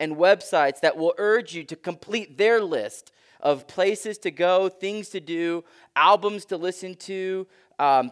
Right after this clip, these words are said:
uh, uh, movies to watch, things to eat. I mean, there really is no shortage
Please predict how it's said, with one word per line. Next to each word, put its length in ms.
uh, 40
uh, 420
movies 480
to 120
watch, 420
things 300
to 100
eat. 140
I 40
mean, 140
there 100
really 260
is 160
no 200
shortage 480